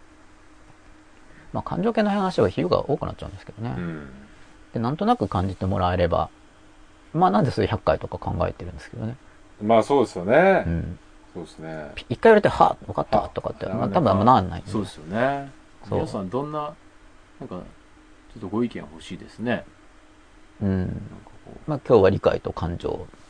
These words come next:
Speaker 2: うん。
Speaker 1: でした。
Speaker 2: うん。
Speaker 1: <laughs> 番組の感-、
Speaker 2: 終わりっすか？
Speaker 1: 番組の感想は、真っ裸アット本物ドットティービーまで。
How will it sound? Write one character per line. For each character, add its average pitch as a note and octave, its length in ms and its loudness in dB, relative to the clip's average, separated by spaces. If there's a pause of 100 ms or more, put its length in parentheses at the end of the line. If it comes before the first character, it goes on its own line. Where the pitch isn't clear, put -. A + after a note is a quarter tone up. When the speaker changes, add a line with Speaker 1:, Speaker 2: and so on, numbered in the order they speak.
(100)
Speaker 2:
う - 20 -16
ん。 D#2 200 -14 (540)
Speaker 1:
で F2+ 80 -4
し - 80 -8
た。 - 160 -6 (300)
Speaker 2:
う D2 40 -18
ん。 C2+ 240 -18 (280)
Speaker 1:
<laughs> A2 180 6 (2250)
番 D#3+ 180 12
組 D3+ 140 10
の C#3 60 12
感-、 F3 80 12
Speaker 2:
終 F#3 60 12
わ - 0 -
り - 80 12
っ - 20 8
す - 120 -2
か？ - 80 4 (140)
Speaker 1:
番 D3+ 220 12
組 D3+ 140 10
の C#3 120 8
感 C3 200 6
想 B2 120 2
は、 A#2+ 100 10
真 A#2 120 8
っ A2 120 4
裸 B2+ 380 12
ア F#2+ 60 6
ッ - 120 -2
ト G2 120 8
本 B2+ 240 6
物 B2 200 10
ド A2 100 10
ッ - 40 6
ト - 260 0 (320)
テ - 60 -2
ィ - 840 10
ー - 20 10
ビ F#2+ 60 12
ー F2 60 10
ま E2 140 2
で。 - 140 0